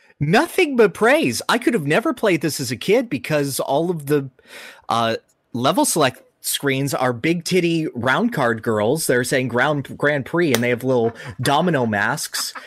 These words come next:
and really front load cleavage, but, you know, outside of that, preventing me from playing it as a child, damn, does it commit hard to just its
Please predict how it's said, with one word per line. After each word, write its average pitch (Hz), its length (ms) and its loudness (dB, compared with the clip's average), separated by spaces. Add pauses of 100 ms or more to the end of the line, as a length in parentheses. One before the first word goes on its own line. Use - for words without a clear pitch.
(160)
and 117 460 -2 (280)
really 156 400 2
front 156 240 -2
load 131 200 4
cleavage, 135 540 0
but, 104 300 0
you 123 140 0
know, 90 300 0 (840)
outside 269 540 2
of 127 160 2
that, 147 500 0
preventing 147 460 0
me 139 100 0
from 123 140 -4
playing 151 260 0
it 139 60 2
as 123 140 0
a 113 60 -2
child, 98 720 -2 (500)
damn, 240 300 4
does 208 160 4
it 170 80 2
commit 147 360 0
hard 143 420 2
to 143 140 0
just 135 320 -2
its - 340 -2